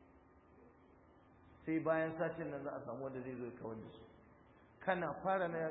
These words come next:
kai ba a nadewa, ya saka nade sai bayan sati ya yi. Ba sa bari ya yi. To wannan yaddan, belief din, i'tiqadin, kudirin cewa wannan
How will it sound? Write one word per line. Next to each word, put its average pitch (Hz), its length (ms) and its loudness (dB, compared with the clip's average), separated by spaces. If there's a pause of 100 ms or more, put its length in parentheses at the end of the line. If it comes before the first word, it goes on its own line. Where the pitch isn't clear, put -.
(100)
kai 220 120 4
ba 240 120 4
a 233 160 2
nadewa, 190 360 2
ya 196 80 2
saka 254 240 0
nade 214 320 0
sai 233 120 0
bayan 233 240 2
sati 226 280 -2
ya 220 100 2
yi. 220 120 0 (2500)
Ba 175 160 4
sa 175 140 2
bari 139 220 0
ya - 60 -2
yi. - 80 -6 (1000)
To 139 80 0
wannan 156 500 2 (360)
yaddan, 139 760 0
belief 165 260 2 (140)
din, 139 160 -4 (400)
i'tiqadin, 160 680 -2 (120)
kudirin 156 380 0 (840)
cewa 160 320 4
wannan 151 320 0